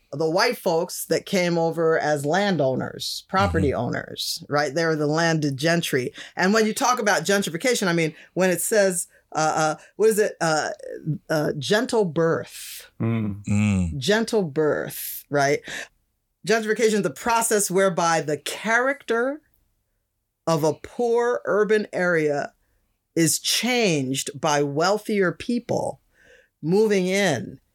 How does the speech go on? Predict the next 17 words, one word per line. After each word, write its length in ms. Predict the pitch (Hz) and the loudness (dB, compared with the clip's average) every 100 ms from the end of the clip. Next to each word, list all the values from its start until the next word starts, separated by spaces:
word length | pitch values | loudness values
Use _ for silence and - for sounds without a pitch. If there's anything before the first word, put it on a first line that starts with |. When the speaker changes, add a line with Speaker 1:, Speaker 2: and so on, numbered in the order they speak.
| _ - | _ -2
Speaker 1:
improving 960 | 170 170 - - 233 247 226 196 175 | 0 0 -4 -2 0 0 2 2 2
housing, 760 | 165 175 185 196 147 123 - - - - - | 0 2 2 2 0 0 -2 -10 -18 -20 -6
and 160 | 90 165 | 0 2
Speaker 2:
Mm. 20 | |
Speaker 1:
attracting 560 | 80 - - - 185 175 | 0 0 0 0 2 2
new 160 | 175 165 | 2 2
businesses, 640 | 180 196 165 156 110 104 - - | 0 0 0 -2 -2 -4 -6 -10
typically 540 | - 311 302 - 190 185 | -2 0 0 0 2 2
displacing 1120 | 123 190 190 - 233 294 339 - 123 117 180 - - - | 2 2 2 0 0 0 2 0 0 0 -2 -4 -20 -16
current 440 | - 240 226 190 | -4 2 2 0
inhabitants 680 | 156 160 254 269 143 147 - | -2 -2 -2 0 0 -2 0
in 100 | 147 | -2
the 80 | 156 | 0
process. 840 | - - - - - - - - _ _ _ _ _ _ _ _ _ - | -2 -2 -2 -4 -6 -6 -6 -6 _ _ _ _ _ _ _ _ _ -6
To 120 | - | 0
Speaker 2:
Mm. 140 | 233 240 | 0 2
Speaker 1:
me, 640 | 320 330 196 165 170 - | 4 4 4 2 -2 -8